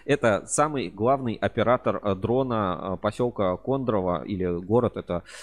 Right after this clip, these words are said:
э, Калужской области и Калужского кабельного завода. Поэтому большой-большой респект. И там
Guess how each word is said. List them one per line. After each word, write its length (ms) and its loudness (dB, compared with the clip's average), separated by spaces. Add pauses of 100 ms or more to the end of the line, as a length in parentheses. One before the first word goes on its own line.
(120)
э, 200 -2
Калужской 420 0
области 400 0
и 420 0
Калужского 460 -2
кабельного 420 -2
завода. 380 -2
Поэтому 500 -6
большой-большой 720 -2
респект. 380 -2
И 80 4
там 180 2